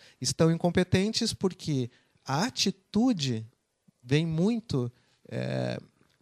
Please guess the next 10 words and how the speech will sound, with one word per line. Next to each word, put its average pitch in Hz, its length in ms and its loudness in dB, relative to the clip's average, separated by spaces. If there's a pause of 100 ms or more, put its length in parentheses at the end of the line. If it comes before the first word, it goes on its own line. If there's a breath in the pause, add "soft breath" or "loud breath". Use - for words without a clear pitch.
(120)
de 123 180 -2
um 151 80 0
peso, 175 560 2
é, - 240 -8
uma 143 160 0
pesquisa 202 320 0
que - 80 -6
a 165 60 0
Harvard 175 340 -2
fez, 180 400 0